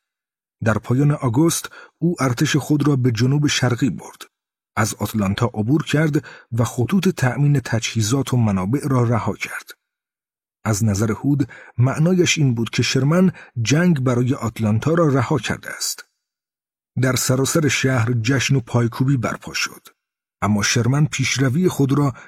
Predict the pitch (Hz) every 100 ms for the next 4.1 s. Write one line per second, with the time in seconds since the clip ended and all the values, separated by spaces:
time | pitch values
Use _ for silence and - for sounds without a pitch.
0 | - - 123 139 - 131 175 175 110 117
1 | 104 - 120 127 117 127 107 - - -
2 | - - _ _ 101 101 98 98 127 113
3 | 123 113 120 - 110 104 101 120 123 123